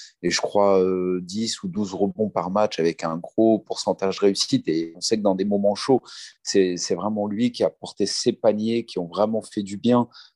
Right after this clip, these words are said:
parce que tu sentais que le bateau Suns, il commençait à bien tanguer déjà contre les Pels. Donc, euh, il arrive à, à nous qualifier quelque part un peu à bout de bras. Bon, il y a eu un peu de Chris Paul aussi, il y a eu un gros match de Michael Bridges et puis sa défense sur, euh, C J McCollum.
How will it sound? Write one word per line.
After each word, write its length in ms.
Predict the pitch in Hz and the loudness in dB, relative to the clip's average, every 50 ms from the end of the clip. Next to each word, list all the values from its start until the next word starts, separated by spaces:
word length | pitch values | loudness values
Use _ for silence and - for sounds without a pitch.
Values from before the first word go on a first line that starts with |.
| _ | _
parce 180 | - 82 85 - | -4 -4 -4 -2
que 80 | - 90 | -2 -4
tu 160 | 80 - 90 | -4 -4 -4
sentais 420 | - - 98 95 90 - 113 110 | -2 0 0 0 2 2 2 2
que 140 | - - 95 | 2 0 -2
le 60 | 87 | -2
bateau 360 | 80 87 87 - - 92 90 85 | 0 -2 -4 -4 -2 -2 -2 -2
Suns, 340 | - - - 110 107 104 98 | 0 4 4 4 4 4 0
il 160 | 87 85 80 | -6 -8 -8
commençait 400 | - 92 92 92 85 - - 98 | -8 -6 -2 -2 0 4 4 4
à 80 | 92 | 4
bien 260 | 87 90 92 107 113 110 | 4 4 2 2 2 2
tanguer 460 | - - 117 110 107 98 101 104 101 | 2 2 0 0 2 0 -2 -2 -2
déjà 340 | 95 82 107 110 110 117 110 | -2 -2 -2 0 0 0 -2
contre 240 | - - 98 82 - | -2 -6 -14 -10 -8
les 100 | 78 76 | -8 -2
Pels. 240 | - - 151 175 185 160 - - _ - - - - - - _ _ _ _ _ - | 2 4 4 4 4 0 -8 -12 _ -20 -20 -20 -20 -20 -20 _ _ _ _ _ -4
Donc, 340 | 92 107 107 104 101 - - | 0 0 0 0 0 0 2
euh, 320 | 104 101 101 98 98 98 - | 4 6 8 8 8 6 4
il 160 | 113 123 135 139 | 4 4 6 6
arrive 360 | 127 127 135 131 127 113 107 | 4 4 2 -2 -2 -2 -2
à, 200 | 92 82 82 80 | -2 -2 -2 -4
à 160 | - - 95 | -4 -4 -6
nous 120 | 98 101 | -6 -8
qualifier 440 | 92 - 110 95 98 95 - - 117 | -8 -4 -4 -4 -4 -4 -6 -8 -6
quelque 260 | - 101 85 - - | -4 -6 -4 -2 -4
part 240 | 98 95 - 95 90 | -4 -2 -2 -2 -2
un 80 | 95 90 | -2 -4
peu 180 | - - 107 | -2 2 2
à 80 | 95 82 | 2 2
bout 180 | 82 87 113 110 | 0 -2 -8 -8
de 100 | 98 101 | -6 -2
bras. 400 | 101 98 98 127 180 196 180 143 | -2 0 0 0 0 -2 -4 -8
Bon, 200 | - 82 87 87 85 | -10 -10 -10 -10 -12
il 80 | 76 | -14
y 40 | 67 | -16
a 20 | 65 | -14
eu 80 | 67 76 | -8 -8
un 80 | 80 | -8
peu 160 | 78 - - | -6 -4 -6
de 40 | - - | -6 -4
Chris 220 | - - 104 - - | -4 -6 -6 -2 2
Paul 160 | - 120 123 | 4 4 6
aussi, 360 | 139 135 131 - 143 143 139 135 | 6 4 2 2 2 4 6 6
il 60 | 113 | 6
y 40 | 92 | 6
a 60 | 87 | 6
eu 580 | 85 90 92 92 92 92 92 92 90 90 90 | 4 2 2 0 0 0 0 2 4 4 4
un 120 | 85 87 90 | 4 4 2
gros 340 | 87 - 87 90 87 98 98 | -2 -6 -6 -4 0 0 2
match 260 | 98 95 90 - - | 2 2 0 0 -4
de 60 | 98 | -8
Michael 320 | 92 92 85 - 113 98 | -8 -8 -4 0 0 0
Bridges 580 | 95 101 110 110 110 123 127 131 131 127 117 87 | 2 0 -4 -4 -4 -4 0 2 2 2 0 -2
et 60 | 82 | -10
puis 120 | _ - - | _ -12 -6
sa 140 | - 98 | -2 0
défense 400 | 90 90 87 - - 101 98 90 | 0 0 0 -2 -4 -6 -6 -6
sur, 300 | - - - 87 80 80 | -6 -4 -2 0 2 2
euh, 100 | 80 80 | 2 2
C 220 | 78 - - - 90 | 0 -2 -6 -6 -4
J 80 | 87 92 | -2 -2
McCollum. 540 | 98 98 - - - 123 120 131 135 127 | 0 -2 -2 2 2 4 4 4 2 2